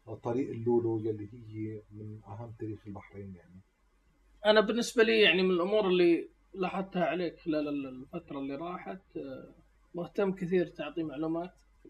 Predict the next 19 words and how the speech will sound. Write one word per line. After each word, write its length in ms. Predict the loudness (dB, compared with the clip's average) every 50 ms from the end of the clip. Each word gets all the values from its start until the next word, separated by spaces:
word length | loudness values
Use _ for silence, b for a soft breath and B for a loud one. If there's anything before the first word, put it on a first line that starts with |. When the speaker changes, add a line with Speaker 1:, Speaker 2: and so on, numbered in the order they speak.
| -18 -12 -8
Speaker 2:
ما 160 | -6 -6 -6
شفتك 380 | -6 -8 -12 -10 -10 -12 -12 -12 _ _ -14
بخلت 420 | -8 -8 -6 -4 -4 -4 -2 -2
علي 180 | 0 0 2 2
واحد، 300 | 2 2 2 0 0 -2
ومرات 400 | -2 -2 0 2 2 2 0 -2
تتبرع 440 | -16 -2 6 8 8 8 8 2 -2
إنك 200 | -2 -6 -8 -8 -10 -14 -14 -14 -14 -16 -10
تعطي، 280 | -8 -8 -8 -10 -12 -18
يعني 260 | -18 -16 -14 -12 -10
ال-، 600 | -8 -6 -4 -4 -2 -2 0 0 -2 2 2 2 4
<laughs> 20 |
ما 120 | 4 2
شاء 160 | 2 2 2 4
الله، 120 | 6 6
يعني 160 | 6 6 4 0
في 100 | -2 0
الوركشوبز 880 | 2 4 4 4 4 2 -2 -2 2 4 4 4 2 0 -4 -2 -2
ال-، 380 | 0 0 0 0 -2 -2 -4